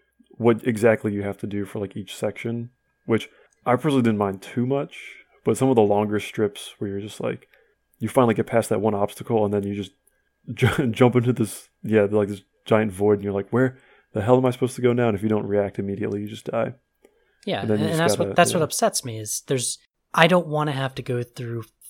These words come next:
Speaker 2: four stages of trial and error where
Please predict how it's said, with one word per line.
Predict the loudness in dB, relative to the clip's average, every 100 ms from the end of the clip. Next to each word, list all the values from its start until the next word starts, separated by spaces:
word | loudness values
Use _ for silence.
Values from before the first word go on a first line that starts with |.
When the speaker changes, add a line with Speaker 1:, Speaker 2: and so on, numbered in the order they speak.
| -4
Speaker 2:
four | 0 2 2
stages | 0 -2 -2 -4 -4 -4 -6 -6 -6 -8 -8
of | -6 -6 -10
trial | -10 -4 0 0 0 -2
and | -4 -8
error | -6 -6 -6 -10 -14 _ _ _
where | -4 -2 -2